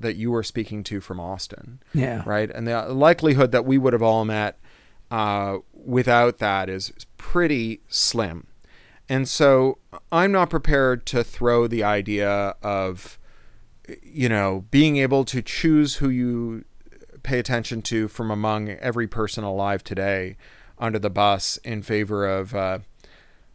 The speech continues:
Speaker 1: of a kind of faithfulness to localness. I mean, localness is really important. Don't get me wrong. I, I, you know, I, I know the Robert Putnam bowling alone arguments. I think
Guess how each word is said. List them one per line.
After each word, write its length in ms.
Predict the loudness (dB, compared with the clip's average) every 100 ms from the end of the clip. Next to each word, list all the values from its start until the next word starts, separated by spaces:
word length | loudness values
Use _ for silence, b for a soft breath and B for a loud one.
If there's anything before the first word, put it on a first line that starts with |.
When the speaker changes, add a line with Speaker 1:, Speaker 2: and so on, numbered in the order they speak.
| -20 -14
Speaker 1:
of 180 | -10 -8
a 80 |
kind 380 | -8 -6 -4 -2
of 200 | -4 -4
faithfulness 720 | -2 0 0 0 -2 -2 -8
to 380 | -8 -4 -2 -2 -6
localness. 840 | -2 -2 0 -6 -8 -12 -10 -12 -8
I 100 | -4
mean, 100 | 0
localness 500 | 4 4 2 0 -2
is 140 | -2 -2
really 180 | -2
important. 460 | -2 0 2 0 -2
Don't 160 | -4 -4
get 80 |
me 100 | -2
wrong. 380 | 0 0 0 -2
I, 120 | -8 -10
I, 140 | -12 -8
you 120 | -6
know, 140 | -4 -4
I, 140 | -6 -6
I 100 | -6
know 260 | -2 0
the 100 | 2
Robert 320 | 4 4 4 0
Putnam 360 | -2 -2 -4
bowling 320 | -2 -2 -2 -4
alone 300 | -4 -4 -4
arguments. 580 | -6 -8 -8 -10 -10
I 80 | -10
think 320 | -6 -8 -8